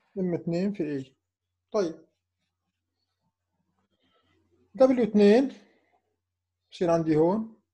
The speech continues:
إم اثنين في جي ناقص تي يساوي إم اثنين في إيه؟ طيب، إم اثنين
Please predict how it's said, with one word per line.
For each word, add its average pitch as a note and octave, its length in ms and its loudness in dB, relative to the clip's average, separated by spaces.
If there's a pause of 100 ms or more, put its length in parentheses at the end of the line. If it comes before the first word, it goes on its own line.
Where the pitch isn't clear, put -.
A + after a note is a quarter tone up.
(180)
إم G#3 200 0
اثنين G#3+ 380 -2
في F#3 140 -4
جي D#3+ 440 -4 (1120)
ناقص F#3 440 -4
تي F#3+ 340 -4 (600)
يساوي D#3+ 360 -2
إم F3+ 160 -2
اثنين F3+ 560 -6 (560)
في D#3+ 140 -12
إيه؟ B2+ 260 -8 (160)
طيب، C3 300 -8 (880)
إم G#3 200 0
اثنين G#3+ 680 -2